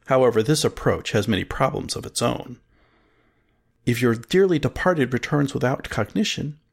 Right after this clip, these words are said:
you may find yourself still with the challenge of disposal, only now of a body that is in motion. If, on the other hand, your rekindled remains return with awareness, it may find itself uncomfortable among the living and request you produce a mate of similar circumstance,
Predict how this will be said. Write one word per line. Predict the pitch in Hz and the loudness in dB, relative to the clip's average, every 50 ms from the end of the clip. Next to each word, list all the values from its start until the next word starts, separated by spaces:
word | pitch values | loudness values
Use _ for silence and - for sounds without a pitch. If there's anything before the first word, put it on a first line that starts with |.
| _ _ - | _ _ -2
you | 123 117 | 2 2
may | 113 107 | 2 2
find | - - 131 139 147 139 | 2 2 2 2 2 2
yourself | 143 127 - - - 120 113 107 | 2 0 -2 0 2 0 0 0
still | - - - - 170 165 | -2 -4 2 2 2 4
with | 131 107 - | 4 2 0
the | - 98 | 0 -2
challenge | - - - 127 123 117 110 - | -2 0 0 2 2 2 2 0
of | 95 - | -2 -4
disposal, | - 104 - - - 208 202 180 147 - - - - _ _ _ _ _ - | -2 -6 -4 0 2 2 2 2 2 -2 -4 -4 -6 _ _ _ _ _ 0
only | 156 160 151 147 | 2 4 4 4
now | 139 139 143 139 123 113 - | 6 6 6 6 6 6 4
of | 92 98 113 | 2 2 2
a | 104 - | 0 2
body | - 120 120 107 87 - 104 107 | 4 4 4 4 2 0 -6 -4
that | - 101 90 | -2 -2 -2
is | 90 95 - | -2 -2 -4
in | 98 92 | -6 -4
motion. | 92 95 113 123 - - - - - - - _ _ _ _ _ _ _ _ _ _ _ _ _ _ _ _ _ _ _ _ _ _ _ _ | -2 0 0 0 0 -4 -8 -8 -12 -16 -20 _ _ _ _ _ _ _ _ _ _ _ _ _ _ _ _ _ _ _ _ _ _ _ _
If, | - 123 127 123 | 2 2 2 4
on | 113 104 104 | 4 4 4
the | 110 107 | 6 4
other | 110 117 110 | 4 4 2
hand, | 98 120 127 120 127 143 151 147 - | 0 0 0 2 2 0 0 0 0
your | 120 107 104 | 2 2 4
rekindled | 110 113 107 - - - 170 165 165 156 143 | 4 2 0 -2 -2 0 2 4 4 2 2
remains | 143 127 123 123 143 165 165 160 156 147 147 | 2 2 2 4 2 2 2 0 0 -2 0
return | 135 120 - - - 156 143 139 131 | -2 -2 -2 0 2 4 4 4 4
with | 120 113 113 | 2 2 2
awareness, | 107 113 143 175 233 240 185 139 147 - - - - _ _ _ _ | 2 2 2 2 2 2 2 0 -2 -4 -6 -10 -12 _ _ _ _
it | - 196 180 | 0 0 2
may | 180 160 | 2 2
find | 143 - - 139 131 120 | 0 0 0 2 2 2
itself | 117 - - - 110 - - | 0 0 2 0 0 2 2
uncomfortable | 110 104 - - - 175 160 - - 104 92 98 | -2 -2 -2 0 0 0 0 0 0 2 2 2
among | 101 104 104 104 95 | 4 4 2 2 2
the | 98 101 | 0 0
living | 113 151 165 135 107 92 104 120 - - | 2 2 2 2 2 0 -2 -4 -6 -2
and | - 120 117 | 0 2 2
request | 113 - - - - 151 - - - | 2 -2 -2 0 0 0 0 -2 -2
you | - 110 | -4 -4
produce | - - 110 92 - 151 139 135 - | 0 0 -2 0 2 2 2 2 2
a | 104 110 | 2 2
mate | 139 151 123 - - | 2 2 0 0 -4
of | - - - | -6 -4 -4
similar | - - 123 107 101 95 | 0 0 0 2 2 0
circumstance, | 92 - - 175 - - - - - - - - - - - - | 0 2 0 0 -2 -4 -8 -8 -6 -8 -8 -10 -8 -8 -8 -8